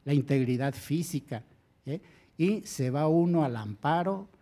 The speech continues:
obtiene uno efectivamente una protección y amparo para desagravio del personal, pero no hay pronunciamiento alguno de quien viola la Constitución.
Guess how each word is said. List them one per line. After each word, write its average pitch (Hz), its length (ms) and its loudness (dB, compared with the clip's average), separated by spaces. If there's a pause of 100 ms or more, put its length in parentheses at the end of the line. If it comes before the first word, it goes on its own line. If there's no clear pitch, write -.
(220)
obtiene 185 680 2
uno 190 480 6
efectivamente 156 1080 -2
una 165 240 0
protección 139 600 -4
y 180 100 -2
amparo 160 600 0 (400)
para 180 260 -2
desagravio 175 840 0
del 170 140 2
personal, 160 560 0 (300)
pero 147 200 4
no 202 260 4
hay 226 200 0
pronunciamiento 180 1000 2
alguno 190 440 4
de 156 160 2
quien 135 240 4
viola 196 320 4
la 170 140 -2
Constitución. 135 680 -2